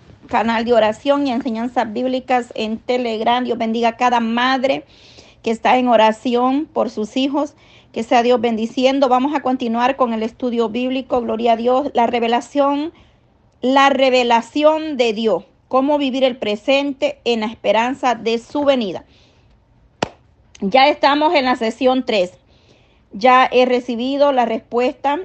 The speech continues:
de la sesión uno y sesión dos, las preguntas y respuestas que las hermanas que van dando seguimiento a este estudio ya han contestado sus preguntas. Que Dios las siga bendiciendo, que Dios les siga dando fortaleza a cada una de ellas y a todas las que estamos aprendiendo, porque al igual yo estoy aprendiendo.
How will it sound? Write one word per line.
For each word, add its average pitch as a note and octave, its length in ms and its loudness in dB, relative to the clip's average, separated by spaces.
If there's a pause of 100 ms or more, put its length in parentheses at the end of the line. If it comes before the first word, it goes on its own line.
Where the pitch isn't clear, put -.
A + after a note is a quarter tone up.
de A3+ 140 -4
la G#3+ 100 -2
sesión A3 380 -6
uno C4+ 420 -2 (120)
y A#3+ 100 -4
sesión G#3+ 480 -6
dos, B3+ 220 2
las D4+ 140 -4
preguntas B3 600 -2
y C#4 60 -2
respuestas B3+ 580 -2
que B3+ 140 -2
las B3+ 120 0
hermanas A3 440 -4
que A3+ 140 -6
van A3 200 -2
dando B3+ 260 2
seguimiento C#4 720 -2 (560)
a A3+ 100 2
este A3+ 200 -2
estudio C4 400 0
ya G#3 140 0
han G3 80 -8
contestado A#3 640 0
sus A#3 180 -6
preguntas. B3 520 -2
Que G#3+ 140 -10
Dios G#3 140 -6
las A3+ 140 -6
siga A#3 220 0
bendiciendo, B3 640 -6 (480)
que A3+ 100 -2
Dios A3+ 160 0
les B3 140 0
siga B3+ 180 2
dando B3 280 0
fortaleza B3 640 0
a A#3 60 -4
cada A#3 220 0
una A#3 220 -2
de A3 80 -2
ellas A3+ 260 -2
y A#3 300 -2
a A3 80 2
todas - 240 -2
las D#4+ 120 -4
que - 80 -4
estamos B3 320 -2
aprendiendo, A#3+ 600 -2
porque A#3 420 -6
al A3 160 -2
igual A3 260 -2
yo A#3+ 140 0
estoy A3+ 240 -2
aprendiendo. G#3+ 580 -4